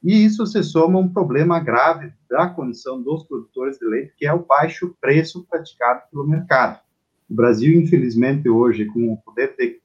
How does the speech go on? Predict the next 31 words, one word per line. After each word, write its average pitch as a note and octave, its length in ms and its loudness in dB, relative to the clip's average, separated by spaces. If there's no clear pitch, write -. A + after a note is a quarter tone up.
de A#2 100 0
compra B2+ 840 2
fragilizado C#3 880 2
dos A2+ 140 -10
trabalhadores A#2 560 -6
urbanos, D3+ 560 -4
não F3 220 2
permite F#3 560 2
que - 120 -4
esses D#3+ 340 -6
consigam D#3+ 680 -10
comprar D#3+ 520 -4
o - 120 -8
queijo, E3 480 -4
cons-, - 380 -20
consigam B2 540 -8
comprar C3 400 -4
os C3+ 60 -8
derivados C3 520 -4
de A#2 80 -4
leite, B2+ 320 -4
e C3+ 100 -2
há D3 100 4
um F3+ 100 4
estoque E3 540 0
muito D3+ 360 -2
grande C3+ 380 -4
de A#2+ 140 -6
leite D3 320 -4
no D3+ 80 -4
mercado. D3 540 -2